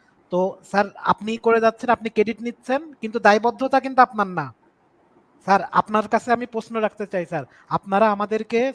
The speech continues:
ছোটবেলার থেকে শিখাইছেন মার্জ এবং অ্যাকুইজিশনের মধ্যে পার্থক্য। মার্জ শিখাইছেন হচ্ছে একটা কোম্পানি যখন আরেকটা কোম্পানিরে একত্রিত হয়, তৃতীয় আর একটা কোম্পানি তৈরি হয়, সেটাকে মার্জ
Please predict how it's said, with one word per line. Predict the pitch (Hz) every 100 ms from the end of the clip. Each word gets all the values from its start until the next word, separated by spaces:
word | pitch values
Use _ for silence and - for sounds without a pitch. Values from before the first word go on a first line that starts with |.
| -
ছোটবেলার | 196 196 202 -
থেকে | 208 -
শিখাইছেন | - 226 220 247 294 - _ _
মার্জ | 160 175 196 226 - -
এবং | 190 208
অ্যাকুইজিশনের | 185 196 208 208 - 240 247
মধ্যে | 240 214
পার্থক্য। | 262 208 - 208 - 147 _ _ _ _ _ _ _ _ _ _ _ _
মার্জ | 165 190 208
শিখাইছেন | - 240 233 233 247
হচ্ছে | 247 - 247 330 370 _ _ -
একটা | 196 226
কোম্পানি | - 220 214 226 254 359 349
যখন | 180 202 226
আরেকটা | 202 -
কোম্পানিরে | 226 220 214 226 226 247 254 - _
একত্রিত | 196 202 220 220
হয়, | 240 247 277
তৃতীয় | - 262 277
আর | 269
একটা | 262 262
কোম্পানি | 262 254 262 262
তৈরি | 262 247
হয়, | 214 170 131 _ _ _
সেটাকে | 202 214 247
মার্জ | 220 214